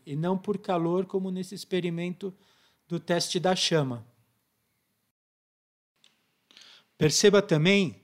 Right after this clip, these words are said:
que a cor do fóton emitido pelo átomo depende da diferença de energia entre as órbitas envolvidas aí nessa transição, né?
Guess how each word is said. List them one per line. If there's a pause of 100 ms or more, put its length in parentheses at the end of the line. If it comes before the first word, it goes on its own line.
(400)
que
a
cor
do
fóton
emitido
pelo
átomo (200)
depende
da
diferença
de
energia
entre
as
órbitas
envolvidas
aí
nessa
transição,
né?